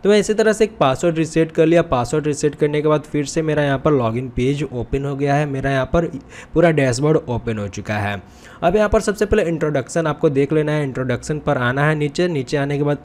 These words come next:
I agree पर क्लिक करना है, सबमिट पर आपको क्लिक कर लेना है। सबमिट पर क्लिक करने के बाद दोस्तों, आपका यहाँ पर अब आ जाएगा पर्सनल डिटेल फॉर्म को फिलअप करने के लिए। ये, यहाँ पर थोड़ा सा स्क्रॉलिंग करेंगे, यहाँ पर टाइम लगेगा और आपका पूरा डिटेल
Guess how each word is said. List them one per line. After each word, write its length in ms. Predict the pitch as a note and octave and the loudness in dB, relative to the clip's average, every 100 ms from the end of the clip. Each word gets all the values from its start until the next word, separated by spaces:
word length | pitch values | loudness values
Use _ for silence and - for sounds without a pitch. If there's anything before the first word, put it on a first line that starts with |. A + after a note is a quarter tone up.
| B2 | -2
I 60 | |
agree 360 | B2 A2+ A#2+ E3 | 0 0 0 0
पर 160 | F3 | 0
क्लिक 340 | E3 - D3 C#3 | -2 -2 -2 0
करना 280 | D3 C#3+ D3 | -4 0 -2
है, 80 | |
सबमिट 460 | D3+ - A2+ A2+ A#2 | -2 -4 -4 -4 -6
पर 100 | B2 | -4
आपको 280 | A#2 - D3 | -4 -2 -2
क्लिक 280 | D#3 C#3+ - | 0 0 0
कर 140 | G#2 | -4
लेना 260 | G2 G2+ A2 | -2 -2 0
है। 280 | A2+ G#2 F2 - - - - | 2 0 -4 -18 -20 -20 -18
सबमिट 320 | - F#3 G#3 G#3 | 0 2 4 4
पर 140 | A3 | 0
क्लिक 260 | G#3+ G3+ G3+ | 4 4 4
करने 180 | G3+ | 0
के 60 | G3+ | 2
बाद 140 | G3+ | 2
दोस्तों, 280 | F#3 F3+ G3 | 2 0 0
आपका 300 | C3+ C#3+ D#3+ | 0 0 0
यहाँ 160 | D#3 D#3 | 0 0
पर 140 | E3+ | -2
अब 200 | - C3+ | -4 -4
आ 120 | C3+ | -4
जाएगा 280 | C3 C3+ C#3+ | -4 -4 -4
पर्सनल 520 | C#3+ C3 A#2 C3+ C#3 | -6 -6 -6 -6 -4
डिटेल 260 | C3+ B2+ D3+ | -4 -4 -6
फॉर्म 340 | D3 A2+ A#2 | -6 -6 -6
को 140 | A#2+ D3 | -6 -8
फिलअप 400 | - F3+ E3+ F3 | 0 4 4 2
करने 280 | A#2 G#2 G2+ | -2 -2 -4
के 100 | G#2 | -2
लिए। 120 | G2+ | -4
ये, 300 | A#2+ D3+ D#3+ | -4 -4 -6
यहाँ 180 | E3+ E3+ | 0 0
पर 120 | E3+ | 2
थोड़ा 240 | F3 F3 F3 | 0 0 0
सा 160 | F#3+ | 0
स्क्रॉलिंग 540 | F3 - B2 A#2+ C#3 D3+ | -4 -2 0 2 2 0
करेंगे, 360 | D3+ D3+ D3 | 0 -2 0
यहाँ 260 | D#3 D#3 C#3 | 0 2 0
पर 100 | C#3 | -2
टाइम 320 | B2+ A2+ B2+ | -4 -6 -4
लगेगा 380 | C#3 C#3+ D3 D#3 | -4 -2 0 0
और 100 | D3+ | 0
आपका 220 | D3 - | -2 -2
पूरा 280 | D#3+ D#3+ E3 | -4 0 0
डिटेल 380 | D3+ A#2 B2 | 0 -2 -2